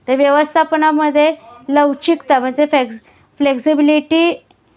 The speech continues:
अ, नियम आणि पूर्वीचे दाखले हे केवळ मार्गदर्शक म्हणून उपयुक्त ठरावेत. उद्दिष्टांवर आधारित अपवाद करणे किंवा चाकोरी ब-, बाहेर जाणे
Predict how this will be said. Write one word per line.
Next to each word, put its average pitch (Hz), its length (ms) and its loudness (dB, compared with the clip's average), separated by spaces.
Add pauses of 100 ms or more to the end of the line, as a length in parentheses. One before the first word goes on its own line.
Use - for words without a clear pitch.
(280)
अ, 262 360 2
नियम 302 480 2
आणि 277 220 0
पूर्वीचे 294 560 -2
दाखले 262 380 -2
हे 277 160 0
केवळ 285 280 0
मार्गदर्शक 277 840 0
म्हणून 302 180 2
उपयुक्त 269 400 -4
ठरावेत. 247 540 -2 (840)
उद्दिष्टांवर 320 640 0
आधारित 285 540 0
अपवाद 277 380 0
करणे 262 560 -2 (520)
किंवा 294 180 2
चाकोरी 285 520 -2
ब-, 269 540 2
बाहेर 262 420 0
जाणे 254 440 -2